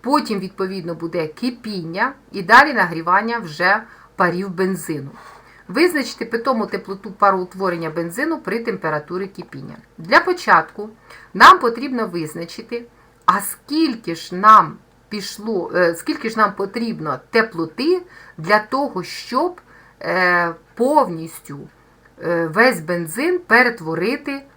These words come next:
на, е, пару, коли температур-, е, коли бензин вже нагрівся до температури кипіння. Отже, кипіння відбувається, починається ось у цій точці.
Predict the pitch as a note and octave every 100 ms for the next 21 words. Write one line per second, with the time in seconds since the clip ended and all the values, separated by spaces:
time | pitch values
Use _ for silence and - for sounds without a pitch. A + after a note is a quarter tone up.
0 | _ - E3+ G3+ G#3+ D#3+ - - _ _
1 | _ _ - - D#3+ - A#3 G3 - C4
2 | F4 - A#3+ G#3+ A3 A3 F3+ F3+ E3+ E3+
3 | D4+ C4+ - - G3+ G3 F#3 A#3+ F#3 F#3+
4 | F#3 D4+ G#3 D3 - G#3+ G#3 E3 D#3 D3
5 | F#3+ D4+ D#4+ D4 C#4+ - - - D#3 F#3+
6 | B3+ B3+ A3+ E3+ D3+ F3 F#3 F#3+ F3 -
7 | C#3 B2+ - _ - - - A#3+ C4 -
8 | C4+ G#3 F#3+ E4 F#4 B3 F3+ F#3 G3 B3
9 | C#4 - C4 - F#3+ - F#3+ E3 D#3 D3
10 | G3 - D4 D#4+ - F#3 A#3+ A#3 - D#3+
11 | - G#3 - D#3 - - -